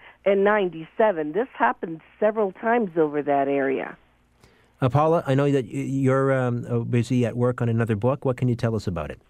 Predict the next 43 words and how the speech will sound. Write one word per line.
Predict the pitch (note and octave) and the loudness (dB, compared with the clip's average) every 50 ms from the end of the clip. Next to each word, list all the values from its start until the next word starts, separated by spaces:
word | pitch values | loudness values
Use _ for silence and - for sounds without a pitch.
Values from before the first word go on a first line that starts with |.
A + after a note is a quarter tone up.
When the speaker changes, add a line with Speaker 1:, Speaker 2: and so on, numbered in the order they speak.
| _ _ _ _ _ _ _ _ _ _ _ - - - - | _ _ _ _ _ _ _ _ _ _ _ -20 -20 -4 2
Speaker 1:
Well, | - C4 C4 C#4 C#4+ D4 C#4+ - - | 4 4 6 6 6 4 2 0 -2
it's, | - G3 - A#3+ A3 - - - - | -6 -4 -2 -2 -2 -2 -4 -2 0
it, | B3+ C4 B3 - - _ _ _ _ - E3 E3+ | 2 2 2 0 -6 _ _ _ _ -20 -20 -16
this | G#3+ G3 B3 C#4+ D4+ - - | -10 -6 -6 -6 -6 -8 -6
book | - C4 C4 B3 - - | -2 -2 -2 -2 -2 -4
that | A3+ A3+ G#3 | -4 -2 2
I | G#3+ G#3+ G#3+ | 2 2 2
just | G#3+ G3 B3 B3+ - _ _ | 0 -2 -8 -12 -12 _ _
finished | - G#3+ G3 F#3+ F#3+ G3 - | -6 -4 -2 -2 -2 -4 -6
is | G#3 G3+ G3 - | -8 -8 -4 0
called | - A#3 A3 G#3+ - - - - - - _ - | 2 4 4 4 2 -2 -6 -6 -6 -6 _ -10
<laughs> | - - - - - - - | -20 -18 -18 -18 -20 -10 -4
U | A3+ G#3+ B3 A#3 | 0 2 4 4
F | A#3 A#3 - | 4 2 0
Os, | B3+ A#3+ A#3 A#3 A3+ | 0 2 2 2 0
How | - C4 A3+ | 0 -2 -2
Do | G#3 G#3 | -2 -2
You | C4 C#4 B3 - _ | -2 -4 -4 -6 _
Speak | _ - A#3 G3+ - | _ -10 -10 -10 -12
to | - - A3 F3+ | -10 -6 -4 -4
a | F3 | -4
Ball | E3 D3+ F3 F3 F3 F3 | 0 0 2 2 2 0
of | E3 D#3 | -2 -4
Light? | D#3+ D#3+ D#3+ D#3 D#3 D#3 C#3+ - - | 0 2 2 2 2 0 -2 -4 -4
And | - E3+ E3+ | -2 0 2
it | E3+ E3+ E3+ E3 - | 2 0 0 -2 -6
deals | F#3+ G3+ G3+ G#3 G3+ G3+ G3+ - | -4 0 2 2 2 0 -4 -8
with, | - G3 F3 F3 E3+ E3 F3 E3+ - - - - | -12 -8 -4 0 0 0 0 -2 -6 -10 -8 -4
uh, | F3+ E3+ E3+ E3 E3 D#3+ E3 - - - - - - | 0 0 2 2 2 0 -2 -8 -16 -20 -20 -4 0
there's | G3+ A3 A3 G#3+ - - - - - - - | 2 2 2 2 -2 -4 -4 -4 -2 -2 -2
a | |
lot | F#3+ F#3+ F#3+ F#3+ F#3+ G3+ A3+ A#3 | 0 2 4 4 4 4 2 2
of, | A#3+ A3 F#3 F3+ - - - D3 | 0 -4 -6 -8 -14 -10 -4 -2
uh, | G3+ G3 F#3 F3+ F3 E3+ E3 - | 0 2 2 2 2 2 0 0
interesting | - G3+ G3+ G3 A3 G#3 - - G3 F#3 F#3+ F#3 | 0 -2 -2 -2 -4 -12 -8 -4 -2 0 0 0
interviews. | F3+ F#3+ F#3+ F#3 F3+ F#3 F3+ F#3 F#3 E3+ | 0 0 0 -2 -4 -4 -4 -4 -2 0
I've | F3+ F3+ F3+ F3 F#3+ | 0 0 0 0 -2
interviewed | G3+ G3+ - G3+ F#3+ F#3 F#3+ F#3 E3 | -6 -6 -8 -12 -8 -6 -6 -4 -4
the | F3 E3+ | -6 -4
daughter | E3 F3+ F3 F3+ F3 F3 E3 E3 | -2 0 0 0 2 0 0 -2
of | D#3+ - | -2 -6
Kenneth | - - F3+ E3+ E3 - - | -8 -8 -6 -6 -6 -4 -2
Arnold, | E3+ D#3+ E3 E3 E3 D3 B2 F#2 D#2 | 0 0 0 0 0 0 -2 -2 -4